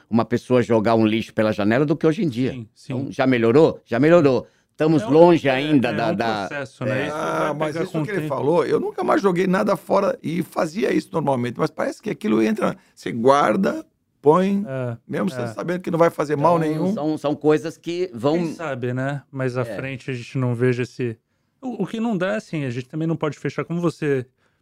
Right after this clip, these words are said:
Speaker 2: mesmo falou, né, Heitor? Não trabalhava com delivery, hoje trabalha. É um, é um movimento, isso vai cada vez mais ser visto e uma hora talvez tenha no
Speaker 1: É.
Speaker 2: teu estabelecimento algo semelhante, no teu também,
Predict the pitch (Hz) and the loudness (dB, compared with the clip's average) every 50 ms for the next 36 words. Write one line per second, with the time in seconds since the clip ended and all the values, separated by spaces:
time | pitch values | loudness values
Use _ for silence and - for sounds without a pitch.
0 | _ 147 135 127 - - 143 135 131 127 127 127 127 127 120 - - 117 107 _ | _ -10 -10 -10 -8 -6 -4 -2 -2 -2 -2 -2 -4 -4 -6 -6 -8 -10 -10 _
1 | _ _ _ _ _ _ - 139 139 - 160 156 147 151 151 143 139 - 165 151 | _ _ _ _ _ _ -8 -8 -6 -2 -2 0 0 0 0 0 -2 -2 -2 -2
2 | 147 139 131 127 117 123 123 131 143 143 - - - 175 156 127 127 113 110 110 | -2 0 -2 -2 -2 0 2 2 2 2 0 -4 -4 -4 0 0 0 -2 -2 -4
3 | 110 - _ _ _ _ _ - 294 269 262 254 226 233 240 247 262 254 247 269 | -8 -14 _ _ _ _ _ -12 -6 -6 -4 -2 -2 0 0 2 2 2 2 2
4 | 262 240 196 156 143 - - - 113 113 120 127 131 - - - 180 170 151 147 | 0 0 0 0 -4 -4 -6 -10 -10 -8 -6 -8 -8 -6 -4 -4 -4 -2 0 0
5 | 139 143 143 156 175 190 196 196 185 165 151 - - 165 156 147 156 147 135 143 | 0 2 0 -2 -4 -6 -6 -6 -4 -6 -6 -6 -6 -8 -4 -2 -2 -2 -2 -2
6 | 151 160 175 156 147 147 139 139 143 151 160 151 - - - 165 147 131 131 147 | -2 -2 -2 -2 -2 0 2 2 2 0 0 -2 -4 -6 -4 -4 -4 -4 -2 -2
7 | 151 156 156 - _ - - 208 208 214 208 208 208 214 233 269 311 190 180 180 | 0 -2 -2 -4 _ -6 -4 -2 0 0 0 0 0 0 0 2 2 4 4 4
8 | 185 202 196 - 233 185 147 143 160 180 175 - - _ _ _ _ _ _ _ | 2 2 0 -2 -2 -2 0 0 -2 -2 -2 -4 -12 _ _ _ _ _ _ _
9 | _ - 226 208 220 240 214 190 180 170 165 - 180 170 160 156 143 139 147 147 | _ -10 -10 -8 -6 -6 -2 -2 -2 -2 -2 -4 -4 -2 0 2 2 2 0 0
10 | - - 196 165 156 170 170 156 156 - 151 147 147 147 139 - 143 139 139 131 | -2 -6 -4 -2 -2 -2 -2 -2 -4 -6 -6 -4 -4 -4 -4 -2 -2 -2 -2 -4
11 | - - 139 131 123 117 123 131 151 170 156 - - 147 135 131 - - 143 143 | -6 -6 -4 -4 -2 0 0 0 0 0 -2 -4 -6 -4 -4 -4 -4 -2 -2 -2
12 | 135 - 135 123 127 135 151 175 | -2 -2 -4 -2 -2 -2 -2 -4